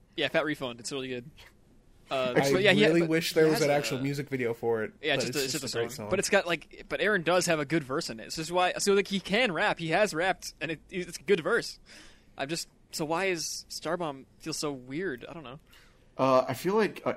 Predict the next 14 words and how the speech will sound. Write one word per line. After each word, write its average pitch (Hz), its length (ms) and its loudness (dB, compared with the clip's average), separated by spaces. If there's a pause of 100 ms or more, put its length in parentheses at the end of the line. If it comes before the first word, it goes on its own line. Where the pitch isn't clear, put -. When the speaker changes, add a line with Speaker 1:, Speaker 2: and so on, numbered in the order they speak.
Speaker 3:
Aaron 123 280 4
forces 110 460 -2
himself 101 380 -4
on 98 100 -4
Starbomb 92 520 -4
a 90 60 -4
lot. 90 340 -4
Like, 98 160 -6
I 107 60 0
don't 110 100 0
Speaker 1:
I, 113 40 -6
Speaker 3:
feel 151 140 -2
like 117 320 2
Speaker 1:
yeah. 123 100 6